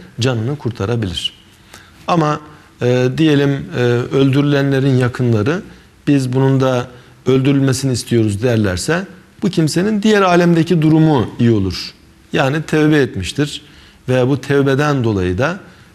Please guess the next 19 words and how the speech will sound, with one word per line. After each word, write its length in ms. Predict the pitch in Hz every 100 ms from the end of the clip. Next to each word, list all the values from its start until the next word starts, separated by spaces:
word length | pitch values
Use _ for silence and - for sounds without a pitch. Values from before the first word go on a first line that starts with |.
| -
e, 300 | 120 120 127
kendisi 360 | - 139 131 135
hakkında 320 | 127 127 127
hafifletici 600 | 120 - 127 120 117 117
bir 80 | 110
hüküm 420 | 110 131 113 92 -
söz 280 | 123 104
konusudur. 540 | - 92 85 - 160 - - - -
Allahu 360 | 131 143 139 123
Teala 400 | 117 113 143 170 - - -
affedici 640 | 147 147 139 120 113 110 101 151
olduğunu 640 | 120 107 104 101 160 196 - -
nazara 400 | 147 107 110 151
vermiştir. 640 | 127 117 104 - - - - - - - - -
Ama 220 | 147 143
insanlarla 640 | 143 135 156 156 175 151
alakalı 400 | 131 120 117 107
haklar, 640 | 95 131 120 143 180 185 - - - - -
e, 40 | -